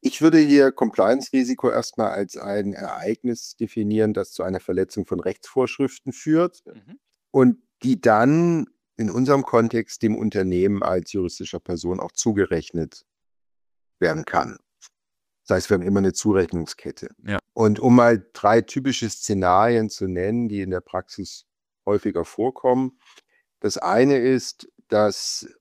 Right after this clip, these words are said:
Speaker 1: Software in vielen Fällen, da muss man differenzieren nach verschiedenen Produkten, aber in vielen Fällen muss die Software auch zertifiziert werden, zusammen mit dem Produkt.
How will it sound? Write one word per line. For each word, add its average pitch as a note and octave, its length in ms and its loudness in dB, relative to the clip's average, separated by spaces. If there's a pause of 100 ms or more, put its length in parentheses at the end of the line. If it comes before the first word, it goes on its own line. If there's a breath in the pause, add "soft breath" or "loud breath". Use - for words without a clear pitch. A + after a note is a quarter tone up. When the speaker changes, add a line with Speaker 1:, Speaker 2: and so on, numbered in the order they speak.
(1300)
Speaker 1:
Software C3+ 920 4 (260)
in G2+ 180 -4 (220)
vielen D#3 480 -2
Fällen, D3 800 0 (180)
da - 100 -16
muss - 200 -8
man F2+ 120 -4
differenzieren G2 680 0
nach G2+ 140 0
verschiedenen F#2 580 -6
Produkten, C3+ 760 -4 (640 soft breath)
aber G#2 280 0
in F#2+ 100 -2
vielen B2+ 300 0
Fällen A2 240 4
muss G#2 160 -2
die G#2 100 -6
Software - 560 -4
auch G2+ 260 -4
zertifiziert - 920 -8
werden, C#3+ 300 -6
zusammen G#2+ 380 -6
mit B2+ 120 -6
dem A2 140 -10
Produkt. - 600 -12